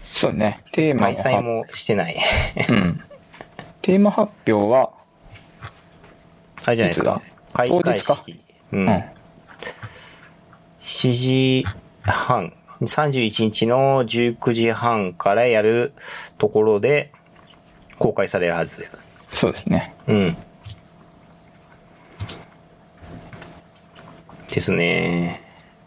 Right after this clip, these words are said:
Speaker 2: なんで、
Speaker 1: で、あ、なんか、どういう系統を作ろうかなぐらいは決めといてもいいんじゃないかっていう。
Speaker 2: そうっすね。っていうのと、あと、まあ、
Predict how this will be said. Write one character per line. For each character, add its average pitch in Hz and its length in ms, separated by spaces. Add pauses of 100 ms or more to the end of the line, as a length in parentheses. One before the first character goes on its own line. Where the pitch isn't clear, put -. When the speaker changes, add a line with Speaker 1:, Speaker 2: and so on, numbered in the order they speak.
(2000)
Speaker 2:
な 98 240
ん 85 380
で、 95 680
Speaker 1:
で、 110 300 (760)
あ、 - 140 (400)
な 175 80
ん 143 60
か、 - 240 (260)
ど 139 180
う 139 60
い 139 220
う 131 60
系 135 280
統 131 140
を 131 100
作 - 160
ろ 139 120
う 135 40
か 135 120
な 127 260
ぐ 131 120
ら 127 80
い 92 40
は 95 80
決 - 100
め 110 120
と 127 100
い 120 60
て 104 80
も 101 100
い - 20
い 110 40
ん 113 60
じ 101 60
ゃ 92 60
な 101 100
い 90 60
か 87 120
っ - 80
て - 140
い 90 220
う。 90 100 (520)
Speaker 2:
そ - 160
う - 20
っ - 20
す - 160
ね。 85 300 (460)
っ - 680
て 135 80
い 131 100
う 135 80
の 101 160
と、 110 360 (440)
あ - 60
と、 110 100
ま 98 380
あ、 - 500